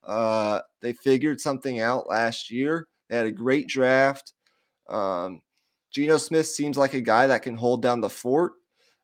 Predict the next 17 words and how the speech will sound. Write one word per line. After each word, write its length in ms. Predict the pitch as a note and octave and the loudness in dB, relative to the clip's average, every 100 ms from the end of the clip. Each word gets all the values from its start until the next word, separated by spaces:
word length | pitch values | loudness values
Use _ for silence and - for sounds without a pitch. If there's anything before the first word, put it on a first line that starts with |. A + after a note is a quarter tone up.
| - | -4
Uh, 280 | G#2+ A2 A2+ | 0 2 2
and 160 | B2+ | 2
with 180 | B2+ C3 | 0 2
the 140 | C3 | 0
landscape 640 | A#2 B2+ D3 C#3 - D#3 - | 2 2 0 -4 -2 -2 0
now 240 | C3 C3 | 0 2
in 80 | C3+ | 2
the 160 | A#2 B2 | 0 0
N 80 | |
F 120 | C3 A#2+ | -2 -4
C, 280 | - C#3 | -2 -2
now 180 | C#3+ A#2+ | 0 0
that 140 | G#2+ - | 0 0
Aaron 280 | A#2+ A#2+ B2 | 0 2 2
Rodgers 420 | A2+ A#2+ A#2+ A#2 | 0 0 -2 -6
is 200 | G2+ F2+ | -8 -10
gone, 560 | F2+ G2+ A2+ C#3 D#3+ | -6 -2 0 0 -4